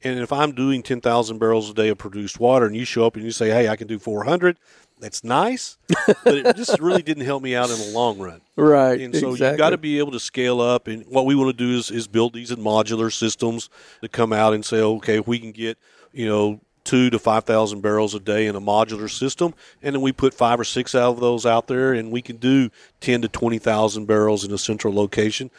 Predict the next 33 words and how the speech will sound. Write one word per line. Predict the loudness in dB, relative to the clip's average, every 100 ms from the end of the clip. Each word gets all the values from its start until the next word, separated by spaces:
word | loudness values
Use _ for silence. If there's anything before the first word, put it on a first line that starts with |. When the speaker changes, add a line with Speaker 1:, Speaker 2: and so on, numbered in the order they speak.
| _ _ _ _
Speaker 1:
That's | -6 -6 -6
great. | -2 2 2
And | 0 -4
then | -6
if | -6 -4
we |
wanna | -2 -2 -4
keep | -14 -4
building | 0 0 -2
and | -8 -4
build | -2 0
a |
master | 0 0 0 -4
plant, | 0 0 0 -4 _ _ -8
you |
know, | 0
maybe | 2 4
we | 0
could | -2 0
get | 0 0
to | -4
fifty | -4 -4 -4 -4
to | 0 0 0 -2
seventy-five | -4 -2 0 0
thousand | 2 0 -2 -4
barrels | -4 -2 -4
a | -2
day | 0 0
at | -2
a | -6
central | -10 -12 -12
location. | -12 -12 -14 -16 -20 _ _
Speaker 2:
So | -2 2 2